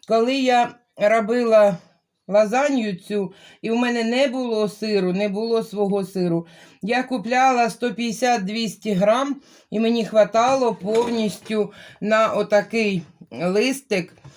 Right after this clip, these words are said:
е, купованого сиру. Значить так, е, змазали ми верхній слой соусом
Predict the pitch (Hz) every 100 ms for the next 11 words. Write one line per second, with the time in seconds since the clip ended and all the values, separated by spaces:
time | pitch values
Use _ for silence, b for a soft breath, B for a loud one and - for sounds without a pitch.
0 | B B - 117 160 175 202 208 233 233
1 | 214 202 202 196 185 170 160 156 - _
2 | _ _ _ _ _ _ - B B B
3 | B - 185 247 269 262 269 - - 220
4 | 180 - - 113 143 113 123 190 247 247
5 | 196 214 202 208 208 220 208 180 208 202
6 | 180 196 202 180 175 202 190 180 175 185
7 | 180